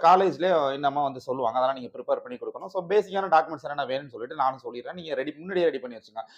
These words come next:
பேசிக் as usual எல்லாத்துக்குமே இருக்கிற மாதிரி தான்.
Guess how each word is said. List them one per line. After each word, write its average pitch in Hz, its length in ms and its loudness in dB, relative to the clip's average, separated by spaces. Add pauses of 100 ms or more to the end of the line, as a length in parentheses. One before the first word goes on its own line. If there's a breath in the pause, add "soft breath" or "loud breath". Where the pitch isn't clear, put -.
(360 soft breath)
பேசிக் 165 400 6
as 143 220 6
usual 165 200 2
எல்லாத்துக்குமே 156 840 4
இருக்கிற 143 240 0
மாதிரி 127 240 2
தான். 196 160 8